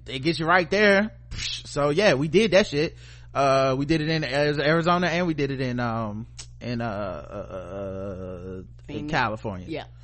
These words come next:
Speaker 1: So we get to the ho-, to, to the airport, um,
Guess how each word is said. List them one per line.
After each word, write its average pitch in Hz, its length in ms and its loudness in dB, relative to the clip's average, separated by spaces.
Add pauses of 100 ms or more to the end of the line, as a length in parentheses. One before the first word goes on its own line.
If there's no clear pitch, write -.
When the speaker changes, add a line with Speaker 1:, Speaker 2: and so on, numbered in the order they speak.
(200)
Speaker 1:
So 156 680 4
we 139 340 -6
get 185 200 2
to 190 60 2
the 160 80 4
ho-, 156 260 2 (140)
to, 151 120 -6
to 165 120 -2
the 139 140 0
airport, 147 680 2 (460)
um, 123 800 -2